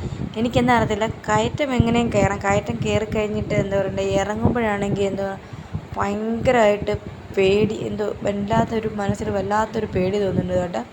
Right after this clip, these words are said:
അപ്പം തന്നെ നമ്മൾ ഇവിടെ ഇന്ന് നോക്കുമ്പോൾ കണ്ട അടിപൊളിയായിട്ടുണ്ട്. നമ്മൾ വന്ന വഴിയാന്നേ അത്. അതിൻ്റെ ഇടയ്ക്കാണെങ്കിൽ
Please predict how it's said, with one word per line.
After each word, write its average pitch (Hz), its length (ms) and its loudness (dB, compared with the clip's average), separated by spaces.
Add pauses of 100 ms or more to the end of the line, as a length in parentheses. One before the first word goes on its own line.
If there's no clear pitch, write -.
(540)
അപ്പം 233 160 2
തന്നെ 262 180 2
നമ്മൾ 240 300 2
ഇവിടെ 240 280 2
ഇന്ന് 240 240 2
നോക്കുമ്പോൾ 214 360 0
കണ്ട 202 180 0 (140)
അടിപൊളിയായിട്ടുണ്ട്. 214 1200 0
നമ്മൾ 202 200 -2 (320)
വന്ന 196 300 0
വഴിയാന്നേ 208 640 2
അത്. 185 220 0 (680)
അതിൻ്റെ 262 320 0
ഇടയ്ക്കാണെങ്കിൽ 233 680 0